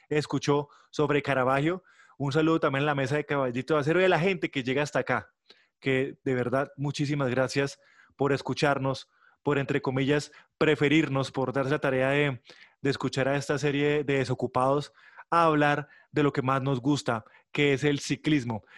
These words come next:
Y oiga, Pedro J, una cosa antes de irnos. Eh, ciclismo femenino, ¿no?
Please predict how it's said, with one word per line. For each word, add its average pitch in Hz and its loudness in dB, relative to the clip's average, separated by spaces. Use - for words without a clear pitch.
Y 131 -2
oiga, 180 6
Pedro 156 8
J, 165 6
una 143 0
cosa 175 2
antes 175 2
de 160 4
irnos. 160 0
Eh, 127 0
ciclismo 170 2
femenino, 180 4
¿no? 196 0